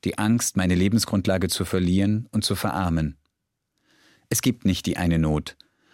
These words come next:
Ganz oft bedingt die eine Misere die nächste. Das ist ein Teufelskreis. Jemand kommt mit dem Leistungsdruck im Beruf nicht zurecht, die Arbeit macht ihn krank, er vergräbt sich zu Hause,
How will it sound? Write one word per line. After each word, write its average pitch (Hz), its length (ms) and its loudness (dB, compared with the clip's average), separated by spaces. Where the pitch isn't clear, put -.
Ganz 127 240 0
oft - 300 -2
bedingt 117 440 2
die - 140 0
eine 113 280 4
Misere 101 680 2
die 107 160 0
nächste. 87 580 0
Das 95 140 -2
ist 110 140 0
ein 104 100 4
Teufelskreis. 85 840 -2
Jemand 147 400 4
kommt 120 200 -2
mit 98 140 -2
dem 85 100 2
Leistungsdruck 98 640 0
im 92 100 2
Beruf 87 300 0
nicht 92 180 0
zurecht, 90 520 -2
die 78 100 0
Arbeit 95 240 2
macht 92 220 0
ihn 87 100 2
krank, 123 380 0
er 95 80 0
vergräbt 104 420 0
sich - 160 0
zu 92 140 0
Hause, 123 400 2